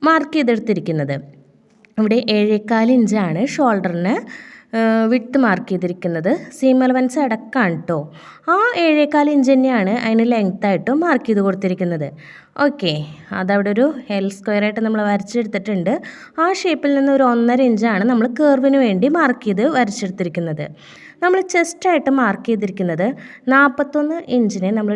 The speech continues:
ഡിവൈഡ് ചെയ്ത്, നാല് കൊണ്ട് ഡിവൈഡ് ചെയ്ത് കിട്ടുന്ന ഒരു പത്തേകാൽ ഇഞ്ചാണ് ചെസ്റ്റിന് മാർക്ക് ചെയ്തിരിക്കുന്നത്. അതിൻ്റെ താഴെയായിട്ട് നമ്മളൊരു ഏഴേമുക്കാൽ ഇഞ്ചാണ്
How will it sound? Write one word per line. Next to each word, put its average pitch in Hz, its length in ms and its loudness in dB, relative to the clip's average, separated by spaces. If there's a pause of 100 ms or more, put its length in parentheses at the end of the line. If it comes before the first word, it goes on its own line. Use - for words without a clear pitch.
(100)
ഡിവൈഡ് 226 380 0
ചെയ്ത്, 202 120 -2 (140)
നാല് 208 260 -2
കൊണ്ട് 226 240 0
ഡിവൈഡ് 190 420 0
ചെയ്ത് 185 220 -4
കിട്ടുന്ന 180 380 -2 (540)
ഒരു 240 100 0 (100)
പത്തേകാൽ 302 540 0
ഇഞ്ചാണ് 214 320 2 (100)
ചെസ്റ്റിന് 226 400 -2
മാർക്ക് 185 240 -2
ചെയ്തിരിക്കുന്നത്. 175 580 -4 (760)
അതിൻ്റെ 349 220 -2 (120)
താഴെയായിട്ട് 277 720 0 (240)
നമ്മളൊരു 214 380 0 (180)
ഏഴേമുക്കാൽ 233 640 0
ഇഞ്ചാണ് 208 380 0